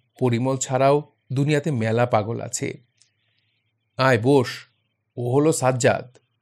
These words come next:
চিনতে পারছিস না বোধ হয়। ওকে কিন্তু আমার সাথে দেখেছিস দু একদিন।" আমি আগুনের কাছে বসে কিছুটা আরাম বোধ করলাম। পরিমল, যার মুখ দেখা যাচ্ছিল, তার পরিচয় দিল। অন্যজন আমার পাশে বসা।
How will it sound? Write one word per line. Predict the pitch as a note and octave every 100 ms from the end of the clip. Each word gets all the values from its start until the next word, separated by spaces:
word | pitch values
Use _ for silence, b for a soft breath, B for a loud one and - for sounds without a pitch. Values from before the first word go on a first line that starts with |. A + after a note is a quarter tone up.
| _
চিনতে | - A2 D#3
পারছিস | E3+ E3+ E3 D3
না | A#2+
বোধ | G#2+ G#2
হয়। | - - _ _ _ _ _ -
ওকে | A#2 B2+ C3+
কিন্তু | D#3 D3+
আমার | D3 D3+
সাথে | C3+ D3+ D#3
দেখেছিস | B2 G#2+ C3+ C3 G#2
দু | A2+
একদিন।" | G#2+ G#2+ D2+ - - _ _ _ _ _ _ _ _ _ _ -
আমি | F#3 G#3+
আগুনের | D#3+ D3 E3 E3+
কাছে | D#3+ D#3 E3+
বসে | B2+ C3+ - B2
কিছুটা | G#2+ C3+ D3 C#3+ A#2+
আরাম | A2+ A#2+
বোধ | A2+ A2
করলাম। | - - - - - - _ _ _ _ _ _
পরিমল, | D3+ C#3+ C#3+ D3 D3+ C#3
যার | B2+ B2
মুখ | B2 A#2 A#2+
দেখা | B2+ C3+
যাচ্ছিল, | C3+ B2+ - C#3 G#2+ - -
তার | B2+
পরিচয় | B2 B2+ A2 A2+
দিল। | G#2 A#2 - - - _ _ _ _ _ -
অন্যজন | F3 F3 F#3 E3
আমার | C#3 C#3
পাশে | B2 A2+ B2
বসা। | G2+ - - -